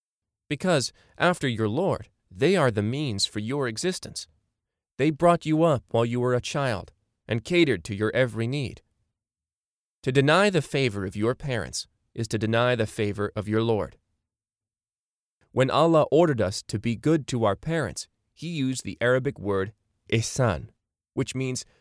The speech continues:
to go beyond duty and obligation. For example,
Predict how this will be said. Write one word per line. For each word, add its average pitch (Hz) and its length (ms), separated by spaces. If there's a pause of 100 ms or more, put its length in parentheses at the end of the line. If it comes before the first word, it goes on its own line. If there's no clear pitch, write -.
(180)
to 123 100
go 151 260
beyond 127 560
duty 123 460
and 107 160
obligation. 107 680 (1400)
For 151 200
example, 131 520